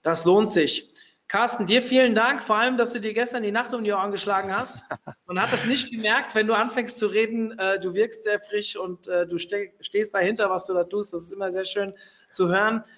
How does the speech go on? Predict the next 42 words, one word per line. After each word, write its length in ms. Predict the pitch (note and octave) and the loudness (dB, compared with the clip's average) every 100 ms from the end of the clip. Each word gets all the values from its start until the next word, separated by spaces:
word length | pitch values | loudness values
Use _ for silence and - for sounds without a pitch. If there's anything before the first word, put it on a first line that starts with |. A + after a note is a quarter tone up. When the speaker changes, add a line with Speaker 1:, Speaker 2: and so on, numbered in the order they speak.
| - | -8
Speaker 1:
Das 160 | F#3 - | -6 -2
kann 160 | A3 | -2
ich 160 | C4+ G#3+ | 0 0
auch 140 | G#3+ | 2
aus 100 | G#3+ | 2
dem 100 | G#3 | 0
Publikum 480 | A3 B3+ C4 B3+ A3+ | -2 0 0 2 2
sagen, 240 | G3+ G3+ | 2 2
es 120 | G3+ - | 0 -2
kam 180 | G#3 | 0
sehr 160 | G3+ G#3+ | 2 0
viel 140 | G#3+ | 2
Lob 280 | G3+ A#3+ A3 | 4 4 4
rein. 400 | G#3+ G#3+ G#3 G#3 | 2 4 2 0
Ähm, 200 | G3 F#3+ | 0 0
einer 320 | E3 G3+ G#3 | 0 2 2
sagte, 560 | G3 G3 - G3 G3 G3 - - _ | 2 0 2 2 2 0 -12 -20 _
äh, 240 | - F3+ F3 | 0 2 4
wortwörtlich, 640 | F#3+ F#3 F#3+ F#3+ F#3+ F#3+ | 4 2 0 2 -2 0
dass 460 | F#3+ F#3 - - _ _ - | -2 -2 -6 -18 _ _ -4
das 180 | F3+ | -2
am 200 | E3+ F#3 F#3+ | -2 -4 -4
ehesten 420 | A3 C4 - G#3+ | -2 -4 -6 -8
umsetzbare 1080 | A3 A#3 A3+ G#3+ - - F3 F#3 G3+ G3 | -4 -2 0 -2 -2 -2 2 2 2 2
Webinar, 520 | F#3+ F#3+ G3 F#3 F#3 F3+ | 2 0 0 2 2 2
was 160 | F3 | 0
ich 100 | E3+ F3+ | -2 -2
je 120 | F3 | -2
zu 120 | F3 | 0
dem 160 | E3+ E3 | -2 0
Thema 300 | E3+ D#3+ C#3+ | 0 0 0
gehört 360 | D3 D3+ D#3+ | 0 0 -2
habe. 340 | D3 B2 A2+ - | -2 -4 -4 -10
Also 140 | D3 | -10
das 100 | F3+ | -8
finde 160 | - A3 | -6 -6
ich 100 | A3 | -2
Speaker 2:
Ja, 60 | D#3+ | 0
Speaker 1:
ganz 140 | G#2 | 0
Speaker 2:
vielen 200 | C3 G#2+ | -4 -6
Dank. 240 | G#2+ G2 | -6 -6
Speaker 1:
äh, 100 | G2+ | -6